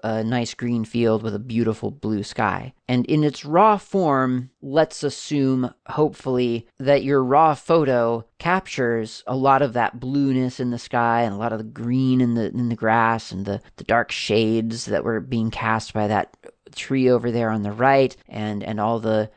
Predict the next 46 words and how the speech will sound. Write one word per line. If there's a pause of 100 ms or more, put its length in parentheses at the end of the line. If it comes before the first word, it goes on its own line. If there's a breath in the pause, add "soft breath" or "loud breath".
the
sparkles
of
the
sunlight
on
the,
the
surface
of
the
pond
over
there
on
the
left. (120)
Beautiful
in
its
raw
form.
It's
also
huge,
and
you
have
to
send
it
to
a
bunch
of
people.
You
have
to
s-,
post
it
on
your
photo
sharing,